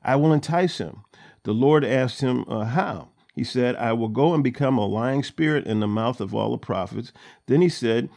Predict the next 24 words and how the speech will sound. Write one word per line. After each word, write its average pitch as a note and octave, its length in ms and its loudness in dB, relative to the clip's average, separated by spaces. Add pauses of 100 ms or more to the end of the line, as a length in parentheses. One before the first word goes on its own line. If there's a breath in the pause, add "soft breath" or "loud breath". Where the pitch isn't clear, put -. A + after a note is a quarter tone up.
"You A#2 120 -2
will A2 140 -2
certainly D#3 460 0
entice B2 480 -2
him B2 140 2
and A2 200 -4
prevail. A#2 640 -2 (100)
Go A#2 220 0
do D#3 240 2
that." F#2 300 -6 (520 soft breath)
In A2 80 -2
verse B2 220 0
twenty-three, B2 640 0 (420 soft breath)
"You G2+ 120 -4
see, F3+ 400 0 (180 soft breath)
the A#2 80 -2
Lord C#3+ 320 4
has D3+ 140 2
put - 240 -4
a A2+ 80 -2
lying A#2 400 0
spirit F#3+ 440 2
into, B2 460 -2
to, B2 200 -2